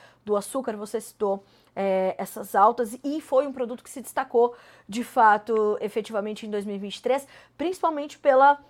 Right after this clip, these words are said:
por esse alerta, né, que ficou sobre a necessidade do mundo do açúcar brasileiro, a dependência global do nosso açúcar. A gente inicia dois mil e vinte e quatro ainda com esse,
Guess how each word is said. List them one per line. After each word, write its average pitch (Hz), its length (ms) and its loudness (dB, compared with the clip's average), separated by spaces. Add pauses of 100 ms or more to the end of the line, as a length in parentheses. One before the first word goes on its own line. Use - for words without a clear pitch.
(360)
por 269 120 -4
esse 285 200 -4
alerta, 285 520 0
né, 226 180 -6
que 233 80 -20
ficou 247 480 0 (180)
sobre 254 480 0
a 233 80 4
necessidade 240 800 0
do 359 140 -6
mundo 262 560 -6 (440)
do 247 300 0
açúcar 277 420 -4
brasileiro, 254 460 -2
a 196 40 -4
dependência 247 840 -6
global 254 480 2
do 285 100 -8
nosso 247 280 -6
açúcar. 254 420 -8 (240)
A 202 100 -8
gente 262 200 -4
inicia 254 320 -4
dois 285 160 -4
mil 269 100 -8
e 254 40 -8
vinte 254 140 -12
e - 40 -18
quatro 240 340 0
ainda 277 280 -2
com 262 100 -6
esse, 311 400 -8